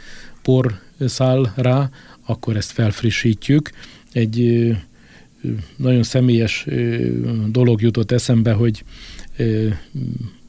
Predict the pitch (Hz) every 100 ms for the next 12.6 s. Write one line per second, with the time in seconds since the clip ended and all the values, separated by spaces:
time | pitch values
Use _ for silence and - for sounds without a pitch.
0 | - - - 127 95 - 135 117 - 139
1 | 120 123 117 117 113 - 117 117 113 113
2 | 113 123 113 113 104 120 120 117 131 135
3 | - - - - - 147 127 - 120 117
4 | 117 107 131 123 120 117 110 110 113 -
5 | 110 - 117 110 104 107 107 107 101 104
6 | 101 101 - - - - 127 120 117 123
7 | 147 160 - - - - - - - 117
8 | - 127 127 131 117 123 127 120 127 131
9 | 123 135 123 120 - 127 117 127 127 120
10 | - - - - 131 120 90 - 139 127
11 | 123 113 110 110 107 107 110 120 120 127
12 | 123 104 135 127 123